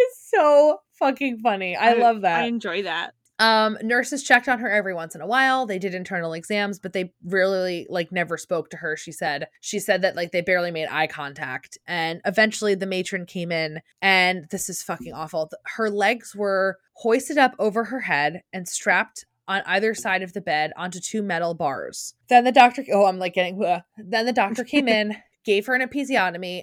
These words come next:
Speaker 1: offered no comfort or pain treatment whatsoever, and she said it wasn't until after she had gotten the episiotomy and her legs were unstrapped that she was offered a gas mask to basically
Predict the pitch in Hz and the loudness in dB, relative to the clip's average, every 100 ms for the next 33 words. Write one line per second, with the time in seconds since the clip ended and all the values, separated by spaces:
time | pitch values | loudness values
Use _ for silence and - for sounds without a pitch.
0 | - 196 190 175 175 170 220 - 202 180 | -4 -2 -2 -6 -2 -2 -2 -2 -6 -4
1 | 196 156 180 180 175 180 - 170 165 - | -4 -4 -6 -8 -8 -10 -10 -6 -6 -6
2 | 156 151 170 160 151 180 175 196 196 175 | -6 -6 -4 -6 -6 -8 -8 -8 -4 -4
3 | 156 180 185 226 214 226 165 180 - 185 | -2 -4 -4 -6 -6 -6 -6 -8 -12 -12
4 | 180 160 175 190 233 247 247 240 208 175 | -12 -8 -4 -4 -4 -6 -8 -6 -6 -6
5 | 175 175 143 160 175 156 165 - 202 147 | -8 -10 -12 -12 -10 -8 -10 -10 -8 -6
6 | 214 - 202 165 - 165 - 165 - 165 | -6 -4 -2 -2 -6 -16 -14 -14 -10 -10
7 | 160 170 165 151 147 143 143 - - 156 | -8 -10 -4 -4 -6 -10 -12 -14 -10 -8
8 | 151 - 160 147 | -8 -6 -8 -8